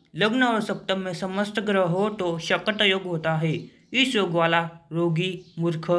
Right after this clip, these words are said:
ड्राइवर, स्वार्थी एवं अपना काम निकालने में बहुत प्रवीण होता है। पक्षी योग, जब समस्त ग्रह चतुर्थ और दसम स्थान में हो तो विहग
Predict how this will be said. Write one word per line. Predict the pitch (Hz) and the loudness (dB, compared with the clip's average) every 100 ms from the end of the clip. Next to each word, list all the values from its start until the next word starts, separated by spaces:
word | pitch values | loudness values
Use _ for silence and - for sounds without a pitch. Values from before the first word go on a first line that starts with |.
| 165 - - | -2 -6 0
ड्राइवर, | 160 165 165 175 170 - | 4 4 4 0 -2 -12
स्वार्थी | - 175 165 160 175 170 - | -2 0 0 0 -4 -6 -6
एवं | 170 175 175 | -2 0 -2
अपना | - 165 202 220 | -2 -2 0 0
काम | 196 180 160 - - | 2 2 -2 -10 -8
निकालने | 175 175 175 208 | -2 0 2 2
में | 208 190 | 2 0
बहुत | 175 220 - | 0 0 0
प्रवीण | 185 175 196 | 0 0 0
होता | 175 160 165 | 0 2 2
है। | 170 143 160 - - - - _ _ _ | 2 -2 -4 -14 -20 -20 -20 _ _ _
पक्षी | 202 202 - 240 226 | 2 4 2 2 4
योग, | 180 165 - - | 4 0 -10 -4
जब | 165 202 202 175 - _ _ | 2 4 2 -4 -14 _ _
समस्त | - 208 214 226 233 | 2 2 2 0 0
ग्रह | 220 202 190 190 - - _ | 2 4 4 0 -6 -20 _
चतुर्थ | 208 196 240 254 233 | 2 2 2 0 0
और | - 202 196 | 0 0 2
दसम | 196 247 254 | 0 2 0
स्थान | 254 202 190 | 2 2 2
में | 185 190 180 | -2 -4 -4
हो | 170 220 220 | 0 0 2
तो | 190 185 185 - - - | 2 2 0 -8 -20 -6
विहग | 185 202 214 214 | 2 6 6 4